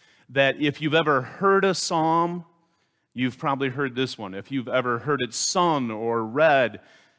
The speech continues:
it was probably this psalm. If you've ever wanted to comfort another person or you've had someone comfort you,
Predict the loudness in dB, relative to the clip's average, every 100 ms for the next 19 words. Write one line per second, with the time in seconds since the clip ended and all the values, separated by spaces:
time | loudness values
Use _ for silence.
0 | _ -6 -4 -4 -4 -4 -2 -4 -6 -6
1 | -10 -12 -12 -14 -20 _ _ _ _ _
2 | _ _ _ _ _ _ _ _ _ _
3 | _ _ _ _ _ _ _ _ _ -6
4 | -2 0 2 2 2 0 2 2 2 0
5 | -2 -12 _ _ _ -14 -10 -2 -2 0
6 | -2 -2 -2 -2 -2 -4 -4 -4 -4 -4
7 | -6 -6 -8 -10 -6 -6 -8 -10 -8 -8
8 | -10 -10 -10 -8 -10 -8 -8 -8